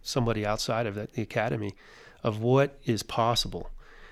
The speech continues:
And I think that, you know, the ivory tower we live in, although it might be laughable at times of what, you know, we think would be perfect and, you know, these impossible things that we'd like to happen tomorrow,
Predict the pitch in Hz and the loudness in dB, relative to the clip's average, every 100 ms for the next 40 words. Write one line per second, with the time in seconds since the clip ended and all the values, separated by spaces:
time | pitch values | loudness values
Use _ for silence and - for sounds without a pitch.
0 | - - 117 113 113 - 127 120 - 123 | -20 -4 0 0 0 0 2 0 -2 -2
1 | 107 110 - 107 107 127 120 135 131 127 | 0 -2 -4 -4 0 4 6 6 4 4
2 | 123 127 113 110 107 135 135 104 98 98 | 4 4 4 0 2 2 2 -2 -6 -8
3 | - - - - - - 117 113 113 110 | -16 -20 -20 -20 -20 -6 -2 2 2 2
4 | 113 113 110 117 120 117 101 - 120 117 | 0 2 4 4 2 2 0 2 2 4
5 | 113 110 107 - 127 104 110 - 110 110 | 2 0 -2 -2 -2 0 -2 -2 -2 -2
6 | 107 - 117 110 107 - 107 110 107 104 | -2 0 0 2 0 -2 -2 -4 -6 -6
7 | 110 104 101 113 113 - 107 101 113 113 | -6 -6 -4 0 2 0 -4 -2 0 0
8 | 113 113 104 104 - 107 117 - 107 - | -2 -4 -4 -4 -6 -6 -6 -4 -6 -4
9 | 107 107 110 | -4 -2 -4